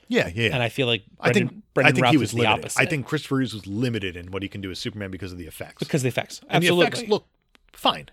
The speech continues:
Speaker 2: Right.
Speaker 1: A lot of the practical effects look very cool.
Speaker 2: But now
Speaker 1: And
Speaker 2: it's two thousand six and we have the effects. And I think you have the opposite with Brendan Routh. His Superman is very strong. His Clark Kent is
Speaker 1: Yeah, yeah.
Speaker 2: what
Speaker 1: But
Speaker 2: it
Speaker 1: I
Speaker 2: is.
Speaker 1: also think, I mean, the effects in this movie are second to none when it comes to
Speaker 2: They're
Speaker 1: a Superman.
Speaker 2: pretty
Speaker 1: It's when you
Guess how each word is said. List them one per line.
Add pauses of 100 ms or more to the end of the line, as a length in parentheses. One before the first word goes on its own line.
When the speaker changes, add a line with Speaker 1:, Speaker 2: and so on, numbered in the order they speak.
(100)
Speaker 2:
Right.
Speaker 1:
A
lot
of
the
practical
effects
look
very
cool.
Speaker 2:
But
now
Speaker 1:
And
Speaker 2:
it's (160)
two
thousand
six
and
we
have
the
effects. (120)
And
I
think
you
have
the
opposite
with
Brendan
Routh.
His
Superman
is
very
strong.
His (220)
Clark
Kent
is
Speaker 1:
Yeah, (120)
yeah.
Speaker 2:
what
Speaker 1:
But
Speaker 2:
it
Speaker 1:
I
Speaker 2:
is.
Speaker 1:
also
think, (100)
I
mean, (280)
the
effects
in
this
movie
are
second
to
none (120)
when
it
comes
to
Speaker 2:
They're (140)
Speaker 1:
a
Superman.
Speaker 2:
pretty
Speaker 1:
It's
when
you